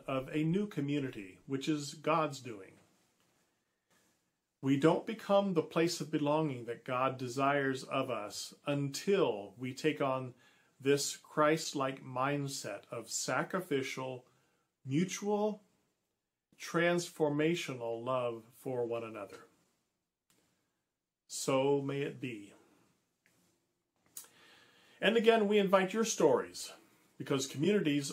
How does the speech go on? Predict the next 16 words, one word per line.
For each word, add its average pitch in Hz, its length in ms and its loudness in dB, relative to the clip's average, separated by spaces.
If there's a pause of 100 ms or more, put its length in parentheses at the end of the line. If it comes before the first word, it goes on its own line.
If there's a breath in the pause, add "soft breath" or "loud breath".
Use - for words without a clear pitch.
are 139 260 4
formed 135 640 2
by 117 200 -2
shared 123 360 -2
stories. 185 640 -2 (1000 soft breath)
We 143 100 6
will 180 140 6
now 156 560 6
hear 143 280 2
three 156 360 0
short 160 340 2
stories 135 640 0
responding 123 560 -4
to 107 160 -10
this 160 320 2
prompt. - 680 -4